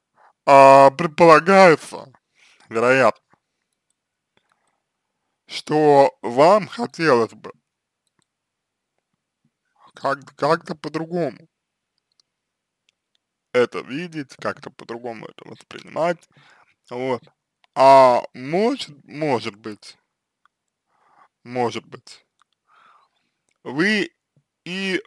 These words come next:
в целом реальность воспринимаете не так, как, э, ну вот,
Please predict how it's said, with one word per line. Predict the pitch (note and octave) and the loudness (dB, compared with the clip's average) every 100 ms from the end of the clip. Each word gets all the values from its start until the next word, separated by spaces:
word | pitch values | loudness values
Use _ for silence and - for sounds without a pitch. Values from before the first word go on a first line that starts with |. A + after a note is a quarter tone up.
| _ | _
в | C3 B2+ | -20 -20
целом | - - A#3 A#3 D3 - _ _ _ _ _ _ _ | -20 -6 0 2 2 -2 _ _ _ _ _ _ _
реальность | C#3 C#3+ E3+ D#3+ B2 A2 - - - - | -8 0 2 2 0 -12 -18 -20 -20 -14
воспринимаете | C3 - C#3 C#3 D3 D3+ C3 A2+ A#2+ | -14 -14 -14 -12 -8 -6 -6 -8 -14
не | B2+ A#2 | -16 -12
так, | - F#3 G#2 _ _ _ _ _ _ _ _ _ _ _ _ _ _ _ _ - | -4 -4 -4 _ _ _ _ _ _ _ _ _ _ _ _ _ _ _ _ -6
как, | B2 A#2 - | -4 -4 -6
э, | |
ну | - A#2+ A#2 A#2 A#2 A#2 C3+ C3+ | -6 -4 -2 -2 -4 -6 -12 -14
вот, | A2 | -14